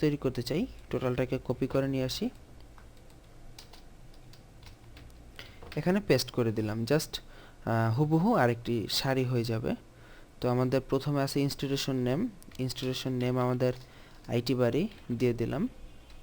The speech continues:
এখানে ডাবল এটা বড় করে দেই, দেখতে সুন্দর লাগবে। তারপর আছে কোর্স নেম, আমরা কোর্স নেম এসইও দিয়ে দিলাম।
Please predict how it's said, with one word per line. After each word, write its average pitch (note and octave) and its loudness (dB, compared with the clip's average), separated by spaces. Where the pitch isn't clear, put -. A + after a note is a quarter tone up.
এখানে A#2+ -2
ডাবল A2+ 0
এটা B2 -2
বড় A#2 2
করে A2+ -4
দেই, F#3+ -2
দেখতে A#2+ -4
সুন্দর A#2+ -4
লাগবে। - -4
তারপর D3+ 6
আছে D#3+ 4
কোর্স F#3 6
নেম, E3+ 0
আমরা B2 0
কোর্স - -4
নেম C3 0
এসইও C3 0
দিয়ে B2 0
দিলাম। A#2 0